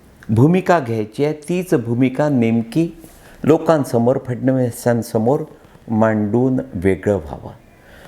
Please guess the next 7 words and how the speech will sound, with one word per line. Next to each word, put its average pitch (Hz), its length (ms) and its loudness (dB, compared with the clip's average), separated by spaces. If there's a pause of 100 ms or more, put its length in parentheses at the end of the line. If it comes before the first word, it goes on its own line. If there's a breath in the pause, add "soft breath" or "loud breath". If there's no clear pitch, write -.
(140 loud breath)
म्हणजे 160 320 4
तोंडामध्ये 180 720 0
विष्ठा 143 480 -4
ठेवायची 147 500 -2
आणि 147 220 0
श्रीखंड 143 480 0
चघळतोय, 120 640 0